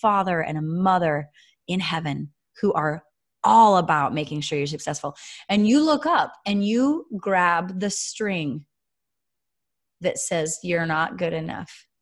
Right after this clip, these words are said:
Why? Why? It makes me wanna cry. Why do I continue to do that?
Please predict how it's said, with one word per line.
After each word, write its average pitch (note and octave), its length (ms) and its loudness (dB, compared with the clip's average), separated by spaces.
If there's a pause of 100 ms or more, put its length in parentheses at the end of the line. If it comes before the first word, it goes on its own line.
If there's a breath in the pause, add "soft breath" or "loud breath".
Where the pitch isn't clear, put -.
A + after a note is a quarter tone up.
(880)
Why? A3 480 -10 (1900)
Why? B3+ 640 2
It A3+ 240 -10
makes B3+ 260 0
me - 140 -6
wanna A3 200 4
cry. G#3 580 2 (4000 loud breath)
Why G3 380 6
do B3+ 300 4
I F#3 340 4
continue F3+ 600 -2
to - 180 -6
do E3 260 -2
that? D#3+ 340 -4